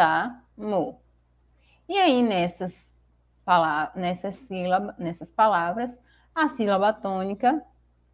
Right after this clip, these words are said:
é a antepenúltima, já está aqui sinalizado pelo acento. Vamos ver a próxima. Búfalo, búfalo.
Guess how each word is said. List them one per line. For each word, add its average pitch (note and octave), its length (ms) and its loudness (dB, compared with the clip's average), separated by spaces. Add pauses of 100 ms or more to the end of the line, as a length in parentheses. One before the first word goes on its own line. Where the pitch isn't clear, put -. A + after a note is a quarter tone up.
(260)
é A#3 220 4
a A3+ 360 0 (760)
antepenúltima, A3+ 1000 0
já F3+ 140 -2
está G3+ 320 -2
aqui A#3 580 -4 (380)
sinalizado C4+ 680 4
pelo C4 220 4
acento. - 540 -6 (1000)
Vamos B3+ 260 0
ver A#3 140 4
a A#3+ 60 4
próxima. - 640 -6 (500)
Búfalo, D4 720 4 (480)
búfalo. G#3 540 2